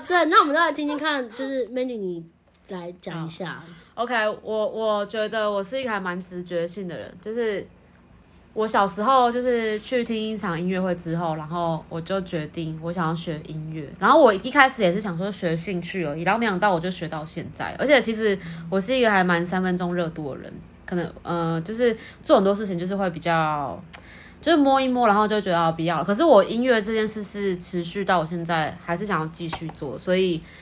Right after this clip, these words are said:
Speaker 2: 我就是为什么喜欢音乐这条路，就觉得每次，而且我每次我听到音乐的时候，我都有很多想法，所以我就，因为我真的很喜欢，而且我竟然还可以把它当成我的工作，所以我就会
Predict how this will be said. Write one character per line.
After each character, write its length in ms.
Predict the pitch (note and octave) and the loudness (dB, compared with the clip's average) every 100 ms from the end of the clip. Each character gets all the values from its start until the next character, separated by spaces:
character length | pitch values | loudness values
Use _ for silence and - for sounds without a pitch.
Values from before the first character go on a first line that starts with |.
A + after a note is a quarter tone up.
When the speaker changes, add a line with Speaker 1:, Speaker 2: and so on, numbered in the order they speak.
| - - - - | -20 -20 -20 -8
Speaker 2:
我 100 | F#3 | -4
就 120 | G3 | -2
是 140 | A3+ A#3+ | 2 4
为 120 | A#3+ | 4
什 60 | |
么 120 | F3+ F3+ | 2 0
喜 80 | |
欢 140 | F3+ D#3+ | -2 -4
音 120 | E3+ | -2
乐 60 | F3+ | -2
这 60 | |
条 140 | F3 D#3+ | -2 -2
路， 100 | E3 | -2
就 160 | G#3+ | -4
觉 200 | G#3 E3+ C#3+ | -4 -6 -6
得 280 | D3 G#2+ - | -6 -6 -2
每 120 | G3 | 0
次， 140 | G3 | 4
而 100 | D#4+ | 6
且 80 | D4+ | 8
我 60 | D#4 | 8
每 100 | G3 | 8
次 80 | A3+ | 4
我 60 | G3+ | 2
听 80 | |
到 120 | G#3+ G#3 | 2 0
音 100 | G#3 | 2
乐 100 | G3+ | 2
的 60 | |
时 80 | F3+ | 4
候， 80 | F#3 | 2
我 60 | |
都 140 | E3 F#3 | 4 2
有 60 | |
很 120 | F#3 D#3 | 2 0
多 260 | D#3+ D#3+ | 0 0
想 240 | D#3+ D3 D3 | -2 -6 -8
法， 280 | - - - - - - - - | -10 -10 -12 -20 -20 -20 -20 -4
所 160 | G#3 | 0
以 40 | A3+ | 4
我 140 | G3 | 4
就， 380 | F3 G3+ F#3+ F3+ E3 - - - | 4 4 4 2 -2 -16 -20 -6
因 120 | - | 2
为 60 | D4+ | 4
我 60 | G#3 | 4
真 100 | A3+ | 4
的 60 | |
很 120 | F#3 | 2
喜 200 | F3+ E3 | 2 -4
欢， 160 | D3+ D3 | -8 -4
而 80 | F#3+ | 2
且 100 | B3+ | 6
我 140 | G3+ F3 | 6 6
竟 240 | - B3+ | 0 2
然 80 | G3 | 4
还 80 | D#3+ | 2
可 120 | G#3 | 2
以 40 | |
把 160 | G3 D#3+ | -2 -2
它 60 | D#3+ | -2
当 180 | F3 | -4
成 140 | F3+ F3 | -4 -6
我 80 | C#3+ | -6
的 80 | |
工 220 | C#3+ D3+ D#3 | -6 -8 -6
作， 180 | E3 | -8
所 160 | D#3 G3 | -4 0
以 60 | F#3+ | 0
我 200 | D#3+ D3+ | 0 -2
就 540 | - E3+ D#3+ D3+ C#3+ C#3+ - | -2 0 0 -2 -4 -8 -4
会 160 | F#3+ | -4